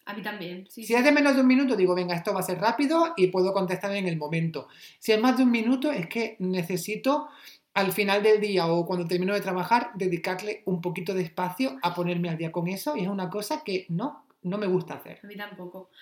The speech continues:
Speaker 1: Es que me pasa lo mismo que a ti, que cuando hay un audio que de repente en ese momento no lo, no le puedo dar al play porque o no tengo los cascos, o estoy fuera,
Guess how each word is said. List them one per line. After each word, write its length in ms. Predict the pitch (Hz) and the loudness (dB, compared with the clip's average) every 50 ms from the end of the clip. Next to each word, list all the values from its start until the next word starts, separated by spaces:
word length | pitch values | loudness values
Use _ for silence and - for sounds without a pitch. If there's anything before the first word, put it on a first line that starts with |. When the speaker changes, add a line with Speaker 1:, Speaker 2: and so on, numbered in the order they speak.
| - - _ - | -20 -20 _ -10
Speaker 1:
Es 100 | 254 247 | -6 -2
que 80 | 294 285 | 0 0
me 120 | 285 262 | 0 0
pasa 180 | 262 262 269 277 | 0 -2 -2 -2
lo 80 | 285 | -2
mismo 200 | 285 269 262 247 226 | -2 -2 -4 -4 -6
que 60 | 202 | -6
a 100 | 190 185 | -8 -8
ti, 180 | 214 208 196 | -10 -12 -8
que 140 | - 196 185 | -8 -8 -6
cuando 220 | 190 196 196 202 196 - - | -6 -6 -6 -6 -10 -8 -6
hay 160 | 220 233 262 | -2 -2 0
un 100 | 294 294 | 0 0
audio 240 | 277 285 302 294 262 | 0 0 -2 -2 -4
que 60 | 233 220 | -4 -4
de 80 | 202 | -6
repente 400 | 202 214 202 233 226 196 - - | -6 -8 -8 -8 -8 -8 -8 -8
en 80 | 220 220 | -10 -10
ese 180 | 226 - 247 233 | -6 -6 -6 -6
momento 520 | 233 226 240 240 247 233 226 190 - - _ | -6 -6 -4 -6 -6 -6 -6 -10 -12 -12 _
no 280 | 208 214 214 220 214 220 | -16 -12 -10 -8 -6 -6
lo, 220 | 226 220 - - - | -6 -6 -8 -10 -12
no 200 | 226 220 214 208 | -14 -12 -10 -10
le 60 | 208 | -10
puedo 180 | 208 226 220 214 | -10 -10 -8 -8
dar 140 | 214 208 | -6 -6
al 160 | 202 202 196 - | -6 -8 -8 -8
play 180 | 226 220 220 | -8 -8 -6
porque 320 | 180 185 180 175 175 - - | -8 -8 -10 -10 -12 -14 -12
o 60 | - 190 | -14 -12
no 100 | 190 185 | -12 -10
tengo 180 | 190 196 208 | -12 -10 -10
los 140 | 226 247 240 | -8 -10 -6
cascos, 400 | - 240 226 - - 220 - - _ | -6 -6 -8 -6 -10 -16 -18 -18 _
o 40 | 190 | -16
estoy 200 | 180 - 208 233 | -14 -14 -14 -16
fuera, 440 | - - 233 220 220 214 214 214 | -14 -12 -10 -10 -8 -6 -6 -8